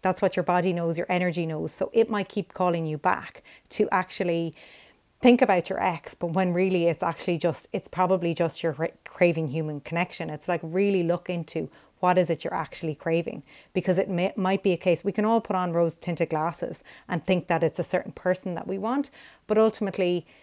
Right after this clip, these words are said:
when you delve into it and look into it further, is it actually the human connection you're missing? Is it the sex you're missing?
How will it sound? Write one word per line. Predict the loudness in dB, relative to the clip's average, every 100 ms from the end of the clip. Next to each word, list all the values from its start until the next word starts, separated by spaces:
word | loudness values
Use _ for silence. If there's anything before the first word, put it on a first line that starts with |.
| _ _
when | -2 2
you | 2
delve | 4 4 4 2
into | 0 0
it | -2
and | 0 -2
look | -2
into | -4 -2
it | -4
further, | 0 -2 0 0
is | 0 2
it |
actually | 0 -4 -6 -6
the | -4
human | -4 -4 -4
connection | -4 -6 -6 -6
you're | -4 -4
missing? | -6 -6 -6 -8 -10 -20 _ 0
Is | 4
it | 4 2
the | 0
sex | -2 0 0 -2 -4
you're | -2
missing? | -2 -4 -4 -4 -4